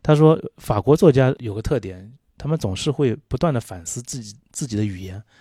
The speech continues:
是否适合用来写作这样一种风格的作品，但是德国就没有。<laughs> 他说德国作家从来不思考语言是否合适，是否有困难。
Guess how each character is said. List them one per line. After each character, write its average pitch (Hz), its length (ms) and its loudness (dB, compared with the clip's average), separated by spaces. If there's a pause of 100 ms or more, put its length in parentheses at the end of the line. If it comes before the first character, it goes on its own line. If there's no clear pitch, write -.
(160)
是 - 200 -2
否 113 280 0 (100)
适 - 340 -2
合 107 300 -6 (180)
用 113 180 0
来 98 120 -6
写 90 280 -8
作 107 180 -6
这 117 180 -6
样 101 120 -8
一 101 60 -10
种 95 220 -16 (520)
风 127 220 -2
格 104 160 -8
的 95 240 -12
作 113 160 0
品， 95 320 -6
但 165 160 -4
是 151 260 -2 (140)
德 156 160 8
国 117 180 -2
就 110 100 -2
没 110 120 2
有。 101 100 0 (360)
<laughs> - 360 -20
他 123 100 -4
说 117 200 0 (260)
德 143 140 4
国 139 100 6
作 120 140 4
家 113 120 0
从 147 200 -6
来 127 80 -2
不 110 100 -4
思 - 180 -6
考 98 300 -18 (380)
语 101 200 -4
言 104 160 -2
是 175 180 0
否 101 140 -6
合 90 260 -8
适， - 340 -10 (180)
是 - 160 -4
否 123 180 0
有 90 160 -4 (120)
困 156 300 -4
难。 87 200 -20